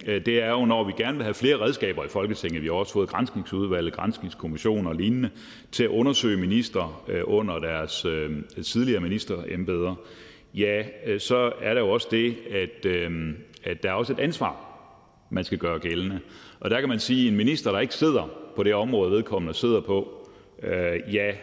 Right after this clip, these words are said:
øh, der er jo, der er jo et ministeransvar, som vedkommende ikke kan holde sig op på, på samme måde,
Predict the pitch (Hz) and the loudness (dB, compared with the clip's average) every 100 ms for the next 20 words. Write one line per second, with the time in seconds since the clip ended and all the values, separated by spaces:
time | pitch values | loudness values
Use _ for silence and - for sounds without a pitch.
0 | - - 101 117 127 117 92 113 117 98 | -12 -4 0 0 2 0 2 0 0 0
1 | 104 135 101 92 87 92 87 78 - 85 | 0 0 0 -2 0 0 0 -2 -4 -4
2 | 85 104 104 90 85 101 123 120 - - | 0 0 0 -4 -2 0 0 -2 -6 -20
3 | - 101 90 85 90 101 107 104 92 - | -6 -2 0 -2 0 -2 0 0 -2 -2
4 | 90 117 110 92 101 | -4 0 2 2 0